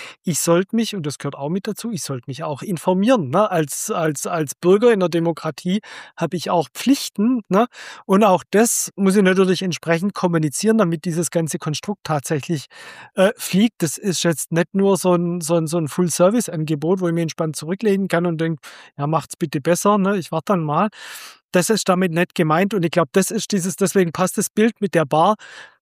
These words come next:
Da muss ich dann schon mal meine Jogginghose ausziehen und <laughs> muss auch in die Bar gehen, weil ansonsten wird das nix mit der Bar, ne? Und ich glaub,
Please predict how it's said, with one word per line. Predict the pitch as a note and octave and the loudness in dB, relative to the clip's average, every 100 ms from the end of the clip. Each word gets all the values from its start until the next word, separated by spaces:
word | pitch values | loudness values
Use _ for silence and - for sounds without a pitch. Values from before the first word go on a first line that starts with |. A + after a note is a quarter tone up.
| _ | _
Da | G#3+ D#3 F3 | -8 0 2
muss | F#3 F3+ | 2 2
ich | G3 | 2
dann | E3+ E3+ | 2 0
schon | F3+ G3 | -2 0
mal | A3+ G#3 | 0 0
meine | F3 E3+ | 0 0
Jogginghose | F3 E3+ F#3 D#3 F3 F3+ | -2 0 0 0 0 0
ausziehen | F#3+ G3+ - A#3 A3+ | -4 -4 -2 0 0
und | A3 F3+ E3+ F3 | -2 -4 -4 -4
<laughs> | |
muss | D#3 D3 - | -4 0 0
auch | G3 | 0
in | F#3 E3+ | 0 -2
die | E3 | -2
Bar | D#3+ E3 | 0 0
gehen, | C#3 F3 A#3 G3+ | 2 0 0 0
weil | F3 E3+ | 0 0
ansonsten | E3 E3+ F3 - G3 | 0 0 -2 -6 -10
wird | G3+ - | -12 -12
das | - - | -8 -8
nix | - | -6
mit | D3+ C3 | -8 -6
der | C3 | -8
Bar, | B2 B2+ C#3+ | -6 -10 -6
ne? | A#3 | -4
Und | G#3+ | -2
ich | D#3+ | 2
glaub, | F3 | 2